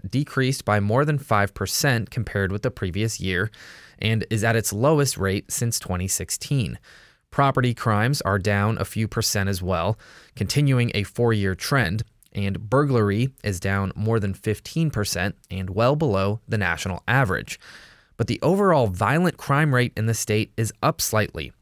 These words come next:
and the murder rate increased sixty-seven percent last year.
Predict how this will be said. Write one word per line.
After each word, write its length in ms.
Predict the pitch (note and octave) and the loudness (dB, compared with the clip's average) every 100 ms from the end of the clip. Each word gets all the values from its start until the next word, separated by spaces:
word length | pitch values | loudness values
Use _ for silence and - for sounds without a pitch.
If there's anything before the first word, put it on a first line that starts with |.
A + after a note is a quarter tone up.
| _ - | _ -4
and 180 | G2+ | -4
the 60 | F2+ | -2
murder 360 | F#2+ B2 F3 F3+ | 0 2 4 4
rate 340 | D#3+ D#3+ - | 4 4 0
increased 600 | - B2+ - C3 B2 - - | -2 -4 0 0 0 0 -6
sixty-seven 920 | - - - - F3+ D#3+ - A2+ A#2 | -8 -4 -4 -4 -4 -2 0 0 0
percent 640 | A2+ G2+ - - B2+ - - - | -2 -4 -2 0 0 0 -10 -10
last 320 | F2+ F#2+ G2+ - | -2 -2 -2 -4
year. 380 | F#2+ G2 C2+ | -2 -2 -2